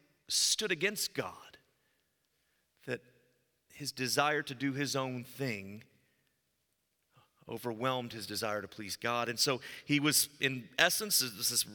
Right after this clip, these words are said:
written in here, that food was a big part of Isaac's life. And in the big picture of this, we see a couple things happening. God had chosen Jacob.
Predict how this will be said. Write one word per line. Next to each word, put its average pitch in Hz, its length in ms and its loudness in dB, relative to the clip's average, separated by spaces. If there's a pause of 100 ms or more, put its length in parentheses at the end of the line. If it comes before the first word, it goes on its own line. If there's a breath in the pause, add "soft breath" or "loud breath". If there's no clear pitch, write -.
(320)
written 151 260 -2
in 151 80 2
here, 143 320 4
that 156 160 0
food 151 260 0
was 147 160 0
a 131 60 2
big 147 240 2
part 160 320 0
of 113 120 -4
Isaac's 113 400 0
life. 95 440 -8 (1800)
And 151 80 2
in 190 60 4
the 190 80 6
big 285 280 0
picture - 440 2
of 117 240 0
this, 117 300 2 (280 loud breath)
we 190 120 2
see 214 200 6
a 180 40 4
couple 190 260 0
things 180 300 0
happening. 110 420 0 (1900 loud breath)
God 175 320 6
had 180 140 2
chosen 180 440 2
Jacob. 127 400 2